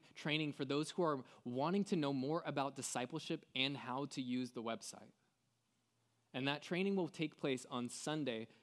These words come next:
January twenty-third. And I know some of you right now are wondering,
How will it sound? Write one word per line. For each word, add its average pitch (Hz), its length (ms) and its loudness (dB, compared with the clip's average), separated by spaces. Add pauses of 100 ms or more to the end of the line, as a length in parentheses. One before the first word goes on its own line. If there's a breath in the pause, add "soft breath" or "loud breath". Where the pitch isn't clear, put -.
(140 loud breath)
January 156 800 -2
twenty-third. 127 540 -4 (1700 soft breath)
And 143 120 4
I 151 60 4
know 170 160 4
some 196 240 4
of 175 140 4
you 160 120 6
right 143 220 4
now 143 180 2
are 139 120 2
wondering, 127 480 0